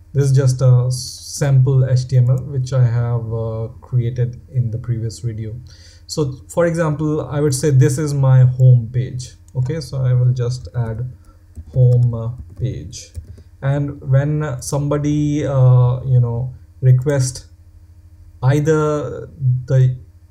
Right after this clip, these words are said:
U R L forward slash home or just the forward slash, then, then I want to cater this, uh, index dot H T M L or home page there. So what I'm going to do here is, uh, first of all,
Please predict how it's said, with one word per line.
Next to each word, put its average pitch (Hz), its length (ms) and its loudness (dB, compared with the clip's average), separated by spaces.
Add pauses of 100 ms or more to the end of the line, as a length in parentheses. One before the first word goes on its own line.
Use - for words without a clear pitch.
(240)
U 135 220 4
R 135 140 4
L 135 280 0 (120)
forward 131 240 6
slash 127 340 2
home 151 560 -2 (360)
or 147 560 -2 (200)
just 139 460 -2 (140)
the 123 140 2
forward 147 380 0
slash, 131 420 2 (340)
then, 147 380 -2
then 156 220 0
I 147 180 -4
want 135 240 2
to 127 60 -2
cater 131 540 4
this, 117 400 -4
uh, 117 340 -6 (680)
index 135 400 2
dot - 260 -6
H 123 220 -4
T 127 80 -2
M 113 100 -2
L 110 160 -8
or 113 200 -4
home 110 340 0
page 107 320 -10
there. 113 340 -8 (480)
So 139 560 -4 (100)
what 143 240 -6
I'm 139 200 0
going 135 180 4
to 127 80 0
do 147 220 2
here 127 360 0
is, 120 460 -4 (640)
uh, 120 420 0
first 131 320 0
of 131 140 -2
all, 131 440 4